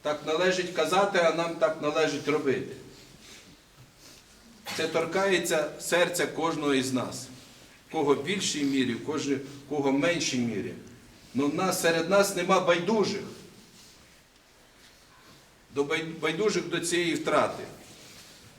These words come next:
Тому вічна слава нашому герою. Милосердний Господь хай береже тих воїнів, які там, які туди підуть. Але щоб ці жертви,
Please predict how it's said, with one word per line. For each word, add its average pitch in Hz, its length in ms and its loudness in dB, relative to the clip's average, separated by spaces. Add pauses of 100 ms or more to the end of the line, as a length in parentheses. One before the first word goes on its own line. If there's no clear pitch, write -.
(1400)
Тому 151 200 -10
вічна 156 500 -2
слава 160 420 4
нашому 143 460 0
герою. 147 540 4 (580)
Милосердний 165 560 0
Господь 160 500 -4
хай 147 140 -2
береже 156 680 2 (360)
тих 147 200 -4
воїнів, 170 520 2
які 143 280 -2
там, 175 440 2 (580)
які 143 260 -6
туди 147 240 -2 (120)
підуть. 180 400 2 (3750)
Але 156 240 -2
щоб 165 300 -4
ці 226 260 2
жертви, - 560 2